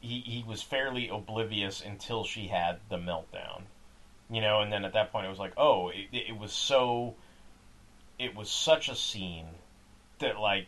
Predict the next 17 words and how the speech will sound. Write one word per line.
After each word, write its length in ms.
even 300
somebody 480
as 160
oblivious 880
or, 260
or 180
maybe 200
like 200
what 120
you're 120
saying 380
has 240
maybe 440
some 200
kind 200
of 80
social, 600